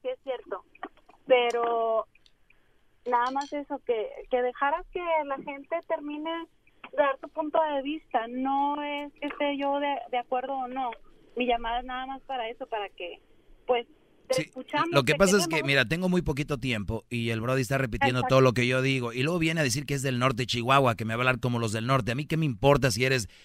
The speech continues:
Speaker 2: del Salvador, de Guatemala? De donde, a ver, dime, ¿qué opinas? A mí no me vas a asustar. Ay, yo te voy a hablar como los del norte de Chihuahua. Y ni siquiera hablaba como los de allá, yo los conozco bien.
Speaker 1: Sí, sí, es cierto.
Speaker 2: ¿Ya
Speaker 1: También
Speaker 2: ves?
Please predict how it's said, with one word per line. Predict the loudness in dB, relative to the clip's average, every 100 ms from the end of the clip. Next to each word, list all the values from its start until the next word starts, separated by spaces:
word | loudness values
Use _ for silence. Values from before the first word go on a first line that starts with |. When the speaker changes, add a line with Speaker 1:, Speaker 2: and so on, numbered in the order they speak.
| _
Speaker 2:
del | -14 -10
Salvador, | -8 -4 2 4 6
de | 4
Guatemala? | -2 -6 0 4 4 4
De | 0
donde, | -4 -8 -12 -10
a | -4
ver, | -2
dime, | 0 -2 -4
¿qué | -4
opinas? | -4 -2 -2 -2 -6 -6
A | -2
mí | 0
no | 2
me | 2
vas | 2
a | 0
asustar. | -4 -2 -2 0
Ay, | 0 0
yo | 0
te | 2 6
voy |
a |
hablar | 8 6
como | 4 2 2
los |
del | 2
norte | 0 -2
de | -2
Chihuahua. | -4 0 2 0 -6
Y | -8
ni | -6
siquiera | -6 -2 0
hablaba | 2 4 2
como | 0 -2
los | -4
de | -2
allá, | -2 0
yo | 0
los | -2 -2
conozco | -2 -4 -4
bien. | -4 -6 -8 -10 -10 -10 -16 -16 -18 -20 -20 -20 -20 -20 -20 -10 -4
Speaker 1:
Sí, | -4 -4
sí, | -8
es | 0
cierto. | 0 0 -4 -6 -4 -8
Speaker 2:
¿Ya | -8
Speaker 1:
También | -4
Speaker 2:
ves? | -4